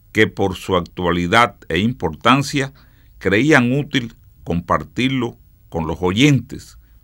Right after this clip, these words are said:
pues lo mismo sirve para una típica empresa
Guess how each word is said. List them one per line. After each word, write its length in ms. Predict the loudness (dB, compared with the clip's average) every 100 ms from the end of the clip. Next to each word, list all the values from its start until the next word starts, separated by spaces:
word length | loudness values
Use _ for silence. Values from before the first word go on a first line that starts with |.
| _
pues 200 | -6 -4
lo 160 | -2 -2
mismo 420 | 0 -2 -2 -4
sirve 560 | -4 -4 -4 -4 -6 -10 _ -20 -14
para 260 | -10 -6 -2
una 340 | -2 -2 -2
típica 600 | -4 -4 -4 -6 -6 -4
empresa 720 | -4 -4 -2 -2 -2 -8 -12